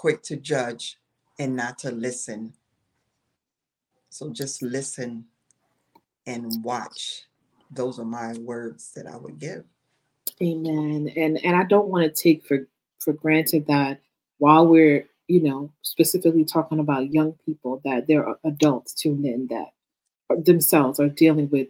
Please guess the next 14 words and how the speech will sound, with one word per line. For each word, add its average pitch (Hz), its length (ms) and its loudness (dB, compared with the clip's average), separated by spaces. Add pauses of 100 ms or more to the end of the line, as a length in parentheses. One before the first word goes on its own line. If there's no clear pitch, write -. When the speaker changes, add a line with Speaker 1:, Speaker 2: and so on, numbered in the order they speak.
Speaker 2:
with 143 200 -2
mental 147 440 0
health 131 300 -8 (120)
issues. 143 520 0
And, 143 280 -2 (300)
Speaker 1:
Mm-hmm. 127 180 -2
Speaker 2:
you 165 60 6
know, 147 100 4
we 151 120 2
want 170 340 2
you 180 60 0
to 170 120 -4
know 143 440 2
that, 135 340 -4